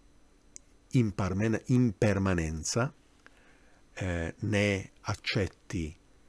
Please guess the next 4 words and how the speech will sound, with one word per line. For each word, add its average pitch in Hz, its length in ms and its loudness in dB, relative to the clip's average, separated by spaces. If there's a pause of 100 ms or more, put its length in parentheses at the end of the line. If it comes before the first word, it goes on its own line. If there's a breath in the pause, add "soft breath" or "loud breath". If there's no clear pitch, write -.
(460)
eh, 80 720 -6 (540)
eh, 85 560 -10
la 95 560 -2 (1300 loud breath)
natura, 104 880 4